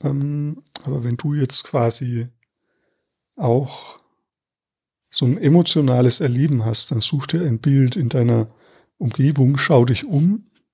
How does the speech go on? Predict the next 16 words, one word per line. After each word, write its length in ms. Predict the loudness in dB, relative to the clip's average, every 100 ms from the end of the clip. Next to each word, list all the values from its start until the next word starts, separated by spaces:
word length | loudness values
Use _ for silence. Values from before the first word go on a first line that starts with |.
| _ -14 -14 _ _ _ _ _ _
und 200 | -8 -2
suche 640 | 2 2 2 -2 -2 -2 0
ein 220 | 0 0
Gegenstand 840 | 0 0 2 0 2 2 4 2
oder 200 | -2 -4
ein, 400 | -4 -4 -4 -8 -12 _ _ _ _ _ _ _ _ _ _ _ _ _
irgendwas 480 | -2 0 2 2 2
Sichtbares 680 | 2 -2 -2 0 2 2 2
in 80 | 2
deiner 260 | 0 0 -2
Umgebung, 680 | -4 -2 -2 0 -2 -4
was 200 | -2 -2
sich 160 | 0 0
so 520 | 0 2 0 -4 -6
anfühlt 840 | -6 -6 -8 -8 -6 -4 -4 -8 -10
wie 680 | -6 -4 -2 -2 0 -2 -4